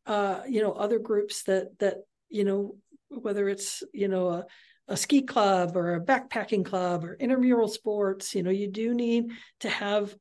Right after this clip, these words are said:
a well-rounded and holistic life. You do need some of those, um,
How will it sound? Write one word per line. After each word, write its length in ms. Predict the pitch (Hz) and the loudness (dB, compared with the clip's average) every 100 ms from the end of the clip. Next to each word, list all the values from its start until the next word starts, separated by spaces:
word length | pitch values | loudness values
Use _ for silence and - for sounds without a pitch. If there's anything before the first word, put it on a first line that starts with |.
| - | -6
a 80 | 196 | -2
well-rounded 680 | 190 208 202 202 202 202 | 0 0 0 0 2 2
and 140 | 196 185 | 2 0
holistic 720 | 151 190 190 - 214 196 - - - - - - | 0 0 0 0 -2 -2 -6 -18 -20 -20 -16 -2
life. 260 | 190 214 | 0 2
You 120 | 214 185 | 0 -2
do 160 | 220 | 0
need 160 | 214 214 | 2 0
some 220 | 214 202 | 0 0
of 100 | 202 | 2
those, 380 | 196 196 196 - - | 2 2 2 -2 -6
um, 360 | 175 175 175 | -4 -4 -4